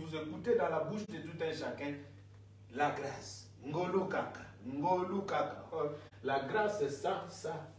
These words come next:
C'est une grâce trompeuse. Ah, Proverbe chapitre trente et un. Vous comprenez ? Verset trente. La grâce est trompeuse, la beauté est vaine. Quelle beauté ?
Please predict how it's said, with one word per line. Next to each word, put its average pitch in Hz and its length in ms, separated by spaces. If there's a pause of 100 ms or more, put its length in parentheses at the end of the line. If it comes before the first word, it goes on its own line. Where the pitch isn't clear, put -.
(120)
C'est 143 260
une 156 240
grâce - 440 (240)
trompeuse. 156 800 (220)
Ah, 120 200 (360)
Proverbe 196 400 (220)
chapitre 165 420 (380)
trente 127 260
et 117 40
un. 110 80 (300)
Vous 127 80
comprenez ? - 640 (1000)
Verset 160 380
trente. 139 420 (640)
La 143 160
grâce 156 380
est 185 140
trompeuse, 208 640
la 156 160
beauté 175 520
est 151 180
vaine. 160 340 (400)
Quelle 196 320
beauté ? 208 600